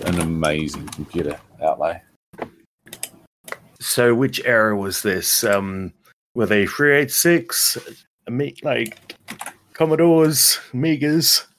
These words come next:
Speaker 1: Um, <coughs> oh, it was around the three eight six era. So we're talking, like, eighty-nine, ninety, ninety-one.
Speaker 2: Okay.
Speaker 1: Um, <laughs> actually, there was a game he used to play. I can't remember what it was called.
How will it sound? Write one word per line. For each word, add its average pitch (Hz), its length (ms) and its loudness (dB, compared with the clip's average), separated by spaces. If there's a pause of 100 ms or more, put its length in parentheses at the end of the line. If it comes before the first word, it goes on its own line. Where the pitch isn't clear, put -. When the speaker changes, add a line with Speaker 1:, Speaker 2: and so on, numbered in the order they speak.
(300)
Speaker 1:
Um, 120 680 2
<coughs> 107 260 -2
oh, 98 280 2
it 90 100 -2
was - 600 -8 (160)
around 101 420 2
the 80 380 -2
three 85 220 -4
eight 67 180 -6
six - 680 -12 (100)
era. 104 380 -2 (380)
So 92 140 2
we're 87 80 -2
talking, 90 300 -2
like, 80 180 -4
eighty-nine, 80 760 -4 (100)
ninety, 76 400 -10
ninety-one. 78 760 -8 (840)
Speaker 2:
Okay. 101 340 -4 (1600)
Speaker 1:
Um, 92 520 2
<laughs> 101 60 -2
actually, 113 260 -8
there 113 60 0
was 104 120 -4
a 104 40 -6 (140)
game 143 300 -2
he 117 160 2
used 107 140 0
to - 60 -6
play. 92 640 0
I - 120 -14
can't - 520 -6
remember 120 220 0
what 95 100 2
it 90 80 -4
was - 140 -8
called. 80 500 -2